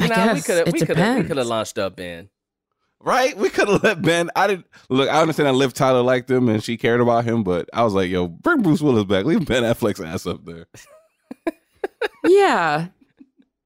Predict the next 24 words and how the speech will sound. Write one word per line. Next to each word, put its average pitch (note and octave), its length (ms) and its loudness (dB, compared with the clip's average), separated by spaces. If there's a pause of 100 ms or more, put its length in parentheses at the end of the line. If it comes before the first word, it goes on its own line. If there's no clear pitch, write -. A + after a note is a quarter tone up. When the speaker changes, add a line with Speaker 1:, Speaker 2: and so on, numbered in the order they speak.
Speaker 1:
bring G4+ 200 6
Bruce A#3 240 2
Willis E3 320 4
back. C#3+ 440 -4 (540)
Bring G#4+ 180 6
everybody F4+ 320 4
back F3+ 240 0
and G3+ 80 4
just C#4+ 160 0
send C#4 180 4
a A3+ 60 4
robot. E3 520 2 (600)
Speaker 2:
Let's B3 160 0
do B2+ 120 -2
that. C4 500 0
Speaker 3:
Yeah. - 40 -20 (420)
Speaker 2:
Yeah, G#2 340 -2 (180)
just G#3+ 200 -6
do C#3+ 180 0
that. D#2+ 300 -8
Just G3 220 -6
send G3+ 160 -4
a E3+ 80 -4
robot. A2 520 -2